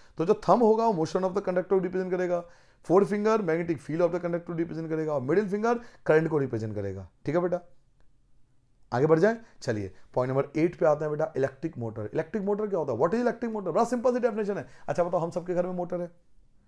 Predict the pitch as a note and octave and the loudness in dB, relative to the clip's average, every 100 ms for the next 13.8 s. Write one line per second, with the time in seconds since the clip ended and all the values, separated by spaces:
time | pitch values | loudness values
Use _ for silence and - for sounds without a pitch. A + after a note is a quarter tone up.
0 | _ - F3+ F#3 F3 F3 - D#3+ D3 C3 | _ 0 2 2 0 -2 2 2 4 2
1 | C3 C3+ C#3+ _ _ - C3+ C#3+ F3+ F#3 | 0 -2 -10 _ _ -2 2 2 2 4
2 | F#3 G#3+ A3+ C#3 - C#3+ D#3+ G#3+ B3+ G3+ | 4 4 2 0 2 4 6 6 4 2
3 | - C#3 D#3 F3+ - D#3+ D#3 D#3 D3+ - | -2 2 4 4 6 6 8 6 6 2
4 | - - C#3+ D#3 C3+ B2+ B2 A#2+ A#2 - | -2 4 6 6 4 4 4 2 -2 2
5 | C4+ C#4 A#3+ F#3 D#3 C#3 A#2+ B2 - - | 4 6 8 8 8 6 4 2 0 -12
6 | - - - B2+ C3 D3+ C3+ F#3+ C4 C#4+ | -6 -2 6 6 8 6 6 2 0 6
7 | C#4 A#3+ A3+ A3 G#3 G#3 G3+ G3+ F3 F3 | 6 6 2 2 0 2 4 6 4 4
8 | F3+ D#3+ A#2 - - _ - _ - - | 4 4 2 -6 -20 _ -20 _ -20 -20
9 | - - B2 B2+ D#3+ E3 D#3+ D#3 E3+ D#3 | -20 4 6 8 4 6 4 6 2 2
10 | D3+ D#3 F3+ G3+ E3 D4 C#4 A3+ F#3+ G3+ | 0 0 6 6 6 2 6 6 6 2
11 | A3 A3 G3+ G#3+ G#3 F3+ F#3+ G#3 G#3 G3+ | 0 2 0 0 0 0 2 4 4 4
12 | G3+ C3 - - - - - - - A2+ | 2 0 -4 -20 -20 -20 -20 -20 -16 -4
13 | D3+ D3+ C3+ C3+ B2 G#2 G2 F#2+ | -2 0 0 -4 -6 -8 -8 -12